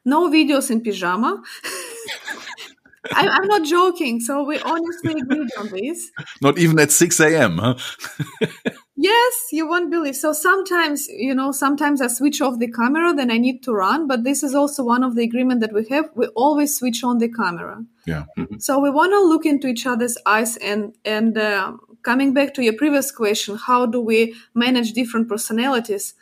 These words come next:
Speaker 1: At least we, we can read by the face and the, by body language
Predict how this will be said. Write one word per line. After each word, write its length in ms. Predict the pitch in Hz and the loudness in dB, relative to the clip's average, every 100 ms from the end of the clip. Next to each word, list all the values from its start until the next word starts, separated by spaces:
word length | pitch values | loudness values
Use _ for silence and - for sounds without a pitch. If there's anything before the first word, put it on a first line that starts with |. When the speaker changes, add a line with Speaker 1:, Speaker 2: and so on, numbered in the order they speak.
| - _ | -20 _
Speaker 1:
At 140 | 233 254 | -4 2
least 240 | 311 311 | 0 2
we, 320 | 262 269 254 - | 0 2 0 0
we 100 | 247 | -2
can 220 | 233 233 | 0 0
read 220 | 240 285 226 | 2 2 2
by 160 | 196 | 0
the 120 | 196 | -2
face 540 | 196 - 254 262 254 240 | -4 0 4 4 2 -2
and 220 | 196 196 | -6 -4
the, 100 | 196 | -4
by 220 | 190 202 | -2 -2
body 440 | 185 - - 277 269 | -2 -6 0 2 4
language 540 | 220 196 202 196 208 | 4 2 2 0 -2